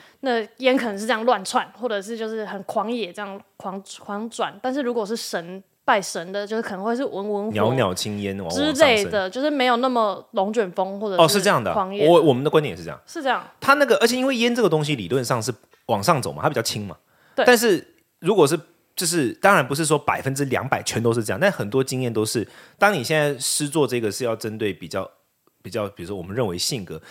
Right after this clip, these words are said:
Speaker 2: 所谓的其实好跟坏不主-，是很主观的事嘛。
Speaker 1: 嗯。
Speaker 2: 但是简-，简单来说，我们人类会认为好跟坏，就是对我们有益或对我们有害嘛，讲白了。
Speaker 1: 对。
Speaker 2: 所以比如说我们会认为对我们有害的就是坏嘛，哈，对我们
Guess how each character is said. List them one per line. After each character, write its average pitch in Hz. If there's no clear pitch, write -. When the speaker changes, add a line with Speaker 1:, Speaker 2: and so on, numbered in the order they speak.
Speaker 2:
所 220
谓 302
的 302
其 202
实 220
好 117
跟 135
坏 160
不 117
主-， -
是 -
很 131
主 101
观 98
的 92
事 -
嘛。 82
Speaker 1:
嗯。 214
Speaker 2:
但 220
是 214
简-， -
简 127
单 165
来 135
说， 156
我 123
们 98
人 101
类 156
会 156
认 143
为 98
好 95
跟 92
坏， 107
就 107
是 113
对 123
我 85
们 80
有 78
益 95
或 101
对 95
我 85
们 73
有 55
害 78
嘛， -
讲 -
白 92
了。 85
Speaker 1:
对。 -
Speaker 2:
所 175
以 165
比 -
如 113
说 147
我 127
们 104
会 117
认 120
为 95
对 127
我 107
们 87
有 73
害 101
的 87
就 87
是 92
坏 90
嘛， 62
哈， 85
对 117
我 104
们 87